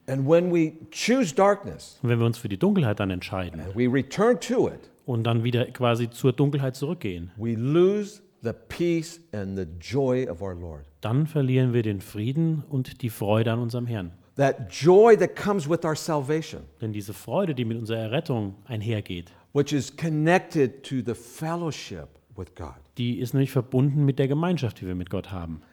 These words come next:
Speaker 1: That's why it, it, this is so important right here.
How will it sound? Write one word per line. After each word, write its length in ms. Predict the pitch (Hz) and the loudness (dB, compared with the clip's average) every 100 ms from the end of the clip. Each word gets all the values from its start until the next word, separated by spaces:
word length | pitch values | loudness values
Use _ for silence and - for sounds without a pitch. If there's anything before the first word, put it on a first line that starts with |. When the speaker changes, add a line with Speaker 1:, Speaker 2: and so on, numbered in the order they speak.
| _ _ _ | _ _ _
Speaker 1:
That's 180 | 120 135 | -16 -12
why 280 | 180 190 175 165 | -6 -4 -4 -2
it, 140 | 151 - | -4 -4
it, 300 | 143 - - | -8 -10 -8
this 220 | 147 - | -8 -8
is 180 | 147 - | -10 -8
so 240 | 202 220 285 | -8 -6 -8
important 580 | 220 - 208 208 117 | -10 -10 -12 -10 -10
right 160 | 87 71 | -12 -14
here. 120 | - | -16